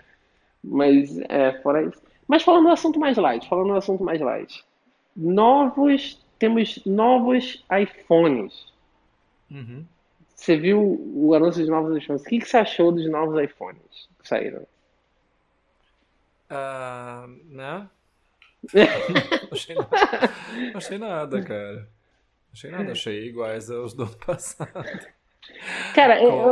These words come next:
Speaker 2: um pouco maiores.
Speaker 1: Então, é engraçado porque a Apple tá tornando aquele, aquele meme do, do iPhone ficando cada vez maior, né?
Speaker 2: Hum.
Speaker 1: Uma realidade. Porque isso era
Speaker 2: Hum.
Speaker 1: uma piada, mas ela tá tornando isso real. Assim, todo ano eles <laughs> realmente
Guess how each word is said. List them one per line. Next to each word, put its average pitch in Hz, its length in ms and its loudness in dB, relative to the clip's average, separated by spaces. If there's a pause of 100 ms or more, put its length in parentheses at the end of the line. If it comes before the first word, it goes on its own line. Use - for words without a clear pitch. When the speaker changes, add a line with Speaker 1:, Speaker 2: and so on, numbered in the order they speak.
(100)
Speaker 2:
um - 40 6
pouco - 200 2
maiores. 139 840 2 (540)
Speaker 1:
Então, 302 240 4
é 262 60 6
engraçado 262 560 2
porque 220 380 -6 (120)
a 190 260 -2
Apple 214 200 -6
tá 202 120 -4
tornando 185 400 -2
aquele, 165 460 -4
aquele 147 300 -8
meme 151 420 -4
do, 120 360 -10 (100)
do 123 340 -8 (120)
iPhone 139 440 -4
ficando 135 240 -6
cada 139 140 2
vez 143 140 0
maior, 143 400 4
né? 131 240 -6 (720)
Speaker 2:
Hum. 180 160 -8
Speaker 1:
Uma 226 120 6
realidade. 208 880 4 (380)
Porque 214 240 -6
isso 254 300 0
era 302 80 2
Speaker 2:
Hum. 277 40 -2
Speaker 1:
uma 311 120 0
piada, 233 840 2
mas 233 340 -6
ela 247 300 -2
tá 269 140 -2
tornando 294 320 -2
isso 302 160 -4
real. 349 800 -6
Assim, 208 320 -4
todo 269 400 4
ano 214 420 4
eles 208 260 4
<laughs> - 60 -2
realmente 240 480 4